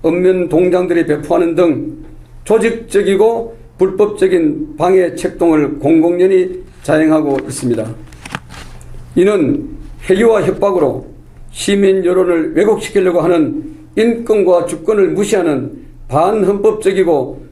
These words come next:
모렴치한 행위로, 행위로서 분노할 수밖에 없습니다.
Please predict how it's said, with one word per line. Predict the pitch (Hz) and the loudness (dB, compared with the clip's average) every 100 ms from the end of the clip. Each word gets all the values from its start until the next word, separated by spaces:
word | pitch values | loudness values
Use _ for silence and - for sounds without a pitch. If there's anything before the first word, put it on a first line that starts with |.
| - | -12
모렴치한 | - 165 226 220 - 185 165 | -2 2 2 0 0 0 0
행위로, | 175 180 180 170 - - - | 0 2 2 0 -6 -18 -4
행위로서 | 170 180 175 - 151 131 - - - - | 0 2 2 2 0 0 -2 -16 -12 -2
분노할 | 190 202 208 | 0 2 2
수밖에 | 185 160 156 156 143 131 - | 2 0 0 0 2 0 -2
없습니다. | 147 - 127 107 | -4 0 0 0